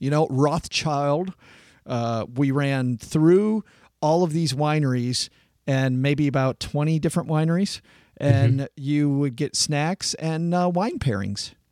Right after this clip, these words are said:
Speaker 2: That seems cool. And then trying to run while having a belly full of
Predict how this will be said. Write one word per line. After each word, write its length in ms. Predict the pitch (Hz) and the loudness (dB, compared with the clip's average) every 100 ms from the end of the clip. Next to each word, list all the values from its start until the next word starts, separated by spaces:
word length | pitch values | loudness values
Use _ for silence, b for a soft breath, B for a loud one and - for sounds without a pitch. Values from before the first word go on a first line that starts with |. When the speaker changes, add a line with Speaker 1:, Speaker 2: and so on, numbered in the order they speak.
| _ _ _ _ _ _ _ _ _ | _ _ _ _ _ _ _ _ _
Speaker 2:
That 100 | 131 | 0
seems 760 | - - 147 143 135 123 - - - _ | 0 0 4 8 8 6 2 -8 -10 _
cool. 640 | - 127 110 92 87 90 - | 0 4 4 4 2 -2 -2
And 220 | 101 98 | 2 4
then 420 | 98 95 92 95 - _ _ _ _ | 4 4 2 -2 -6 _ _ _ _
trying 320 | - 98 98 | -4 0 2
to 100 | 90 | 2
run 400 | 85 90 90 90 | 2 2 2 2
while 140 | 87 82 | 2 0
having 360 | 90 90 87 | -2 -2 -2
a 60 | 80 | -4
belly 460 | 82 90 85 92 87 | -4 -2 0 0 0
full 340 | - 95 85 | -2 -2 0
of 160 | 80 | -2